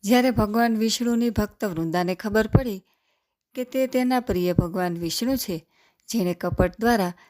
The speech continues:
તેના પતિની હત્યા કરવામાં આવી હતી, તેણે ક્રોધમાં ભગવાન વિષ્ણુને શ્રાપ આપ્યો કે ભગવાન વિષ્ણુ પથ્થરમાં પરિવર્તિત થઈ જશે અને આ શ્રાપને કારણે ભગવાન વિષ્ણુ પથ્થરની મૂર્તિ એટલે કે શાલિગ્રામમાં ફેરવાઈ ગયા હતા.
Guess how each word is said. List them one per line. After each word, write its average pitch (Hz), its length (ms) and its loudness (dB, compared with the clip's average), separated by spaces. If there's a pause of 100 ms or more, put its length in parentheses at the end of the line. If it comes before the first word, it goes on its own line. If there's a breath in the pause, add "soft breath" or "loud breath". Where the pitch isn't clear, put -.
(160 soft breath)
તેના 269 200 0
પતિની 254 440 2
હત્યા 175 400 -2
કરવામાં 180 580 -2
આવી 208 180 2
હતી, 233 380 -2 (760)
તેણે 175 400 -2 (320)
ક્રોધમાં 254 420 4
ભગવાન 233 380 4
વિષ્ણુને 233 460 -4
શ્રાપ 185 360 2
આપ્યો - 360 -2 (480)
કે 190 80 -12
ભગવાન 175 480 -2
વિષ્ણુ 175 400 -4
પથ્થરમાં 170 540 -2
પરિવર્તિત 175 680 -2
થઈ 269 120 -2
જશે 190 380 -4 (600 soft breath)
અને 254 180 0
આ 220 240 2
શ્રાપને 180 500 -2
કારણે 226 400 0 (420 soft breath)
ભગવાન 175 420 2
વિષ્ણુ 175 320 0
પથ્થરની 175 500 -2
મૂર્તિ 196 400 -4 (400 soft breath)
એટલે 277 200 0
કે 277 100 2
શાલિગ્રામમાં 170 720 2
ફેરવાઈ 170 460 0
ગયા 180 240 4
હતા. 247 380 -2